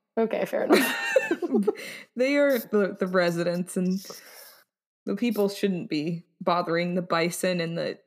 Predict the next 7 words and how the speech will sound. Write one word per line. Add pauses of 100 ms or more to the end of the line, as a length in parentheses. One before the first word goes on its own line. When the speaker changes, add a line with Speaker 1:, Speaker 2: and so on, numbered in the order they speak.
(120)
Speaker 2:
wildlife.
They
should
leave
the
wildlife
alone.